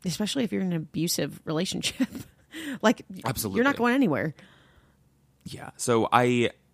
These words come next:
Speaker 2: she also may have been grappling with, like, what she was even seeing. I mean, my first instinct, if I
Speaker 1: Yes.
Speaker 2: saw that, I don't even know if I would think it was paranormal. I would think, "Well, damn, it's, it's really happened. I'm going insane.
Speaker 1: Exactly.
Speaker 2: I'm hallucinating."
Speaker 1: That's
Speaker 2: Wow,
Speaker 1: actually
Speaker 2: it's,
Speaker 1: why
Speaker 2: it
Speaker 1: I
Speaker 2: took this
Speaker 1: just,
Speaker 2: long.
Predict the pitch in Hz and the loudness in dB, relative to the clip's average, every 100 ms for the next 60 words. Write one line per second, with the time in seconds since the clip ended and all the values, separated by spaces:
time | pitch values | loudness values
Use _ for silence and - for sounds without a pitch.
0 | _ _ _ - - 190 233 320 262 185 | _ _ _ -4 -2 -2 -2 -2 -2 0
1 | 131 107 107 120 110 95 90 101 - 113 | 0 2 0 0 -2 -2 -6 -6 -8 -6
2 | - 113 101 107 - - - 117 - - | -6 -6 -6 -10 -8 -4 -2 -4 -6 -6
3 | 107 120 110 104 - 101 135 180 165 113 | -4 0 0 -2 -4 -4 -4 -6 -8 -6
4 | 117 196 196 143 - - 131 135 151 160 | -4 2 4 2 -2 -4 -6 -4 -4 -6
5 | - _ _ _ - 131 175 147 117 113 | -10 _ _ _ -4 -4 -2 -4 -4 -4
6 | 110 95 - - - - - 139 135 131 | -4 -6 -8 -12 -10 -10 -10 -10 -8 -6
7 | 135 - 104 104 - 104 104 - - - | -6 -4 -4 -6 -6 -8 -10 -16 -20 -20
8 | - - - _ _ - 123 117 - - | -20 -20 -20 _ _ -16 -12 -12 -12 -12
9 | 117 127 104 - - 104 101 101 101 107 | -8 -8 -8 -8 -8 -8 -4 -4 -4 -6
10 | 123 - - 98 98 104 _ _ _ - | -8 -10 -8 -6 -6 -10 _ _ _ -10
11 | 104 104 104 104 107 147 - - 214 196 | -8 -6 -4 -2 -4 -4 -10 -4 -2 2
12 | 185 175 110 160 151 104 71 65 90 - | 2 2 2 2 0 -2 -4 -6 -8 4
13 | 262 226 247 247 320 330 185 156 170 165 | 4 6 4 2 0 2 4 4 4 4
14 | 147 131 151 214 | 4 6 4 2